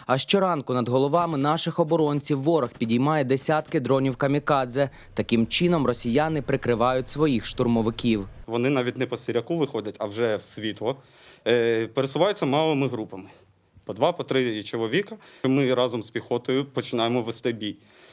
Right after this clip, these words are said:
Speaker 2: Нам допомагають наші оператори Б П Л А,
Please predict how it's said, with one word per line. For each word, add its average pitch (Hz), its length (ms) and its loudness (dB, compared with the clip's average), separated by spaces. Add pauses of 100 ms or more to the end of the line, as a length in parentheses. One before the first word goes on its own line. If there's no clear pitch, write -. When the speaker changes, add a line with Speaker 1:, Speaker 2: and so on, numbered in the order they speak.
(180)
Speaker 2:
Нам 139 180 2
допомагають 127 680 0
наші 123 260 -2
оператори 110 500 -2
Б 101 120 -8
П 101 120 -6
Л 101 180 0
А, 180 120 2